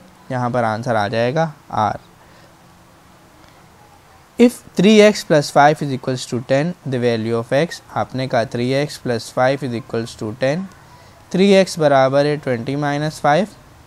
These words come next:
x is equals to fifteen upon three, तो x is equals to five, ठीक है। Check भी कर लेते हैं,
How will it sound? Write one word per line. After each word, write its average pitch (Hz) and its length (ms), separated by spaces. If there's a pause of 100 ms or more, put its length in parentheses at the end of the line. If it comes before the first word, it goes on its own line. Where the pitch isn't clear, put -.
(1400)
x 170 220
is 139 200
equals 139 400
to 151 140
fifteen 139 560
upon 117 440
three, 151 240 (680)
तो 135 120 (100)
x 160 300 (100)
is 127 220
equals 113 420
to 196 140 (440)
five, 113 380 (540)
ठीक 123 200
है। 190 120 (320)
Check 131 220
भी 139 120
कर 143 180
लेते 147 340
हैं, 214 120